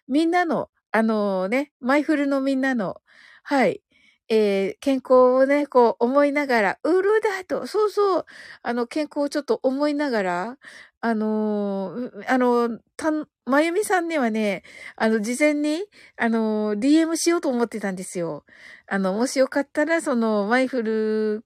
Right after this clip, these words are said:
か、カタカムナの時に、あの、ね、その方たちの、こう、健康とかを、あの、願いながら、あの、していただいたら嬉しいなと思いますっていうのを書こうと思ってて、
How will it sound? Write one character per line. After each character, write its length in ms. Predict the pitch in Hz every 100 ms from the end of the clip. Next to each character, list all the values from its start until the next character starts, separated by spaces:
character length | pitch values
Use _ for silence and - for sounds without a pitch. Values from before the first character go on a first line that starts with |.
| _
か、 340 | 320 302 226 - - -
カ 100 | -
タ 100 | 240
カ 140 | 233 226
ム 160 | 214
ナ 160 | 202 190
の 120 | 180
時 280 | 196 185 185
に、 400 | 208 277 262 220 - - _
あ 140 | - 196
の、 640 | 185 180 175 165 147 - - -
ね、 180 | 240
そ 160 | 247 247
の 140 | 226
方 300 | 220 220 208
た 160 | 208 202
ち 320 | - 208 190
の、 260 | 185 185 185
こ 200 | - 190
う、 20 | - _ -
健 240 | 240 214
康 200 | - 226
と 120 | 214 214
か 200 | 196 185
を、 240 | 196 254 - - -
あ 100 | 208
の、 360 | 208 208 202 202
願 320 | 220 226 262
い 60 | 269
な 140 | 294
が 160 | 269 202
ら、 360 | 180 190 240 - - - -
あ 120 | 214
の、 180 | 196 196
し 100 | -
て 160 | 220 208
い 60 |
た 160 | 208 196
だ 180 | 196 190
い 80 |
た 160 | 185 190
ら 180 | 180 -
嬉 240 | 202 202
し 160 | - 220
い 40 |
な 220 | 196 190
と 220 | 190 190 185
思 200 | 190 196
い 80 |
ま 200 | 190 247
す 100 | 294 -
っ 40 |
て 100 | 220
い 120 | 202
う 40 | 190
の 220 | 185 180
を 80 | -
書 100 | 233
こ 120 | -
う 60 | 233
と 100 | 202
思 120 | 185
っ 40 |
て 160 | 180 180
て、 520 | - 220 214 190 160